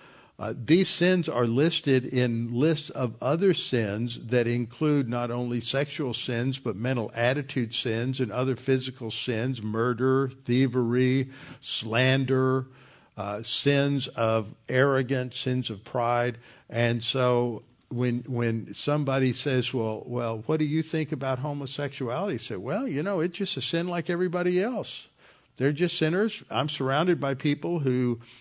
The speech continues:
lie and steal and, uh, defraud people all the time, and I don't make an issue out of that or, or single them out because of their sin. And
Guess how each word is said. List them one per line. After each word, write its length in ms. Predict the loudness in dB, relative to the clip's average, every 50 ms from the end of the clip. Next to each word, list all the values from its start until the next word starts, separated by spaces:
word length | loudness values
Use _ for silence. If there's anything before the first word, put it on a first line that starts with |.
| _ _ -8
lie 880 | -4 0 2 4 4 6 6 8 8 8 8 8 6 6 4 4 2 0
and 240 | -2 -2 -2 -2 -2
steal 920 | -2 -4 -4 0 2 4 4 6 6 4 4 2 2 2 2 0 -2 -4 -4
and, 560 | -4 -2 0 0 0 0 0 -2 -4 -6 -10 -14 -18 -20 -20 -20 -20 -20 _ -8
uh, 340 | -6 -4 -4 -2 -4 -6 -8 -8 -2
defraud 640 | 0 0 0 0 -4 -4 -2 0 0 0 0 -2 -2
people 380 | -2 0 0 0 0 -2 -4 -4
all 260 | -2 -2 -2 -2 -2
the 80 | -2 -6
time, 420 | -4 -2 -2 -2 -2 -2 -2 -2
and 100 | -2 -2
I 140 | -2 -2 -2
don't 160 | -2 -2 -4
make 220 | -2 -2 -2 -2 -2
an 80 | -2
issue 420 | -2 -2 -2 -4 -4 -2 -2 -2 0
out 200 | 0 -2 -2 -2
of 100 | -2 -4 -2
that 320 | 0 2 2 2 0 0
or, 220 | -2 -4 -6 -10 -12 -16 -12
or 260 | -8 -6 -6 -6 -6
single 440 | -6 -6 -2 -2 -2 0 0 0 0
them 200 | 0 0 0 0
out 240 | 0 0 -2 -2 -4
because 320 | -8 -6 -4 -4 -4 -4
of 80 | -4 -6
their 220 | -4 -4 -4 -4
sin. 420 | -6 -6 -6 -4 -4 -2 -4 -4 -4
And 220 | -6 -6 -8 -14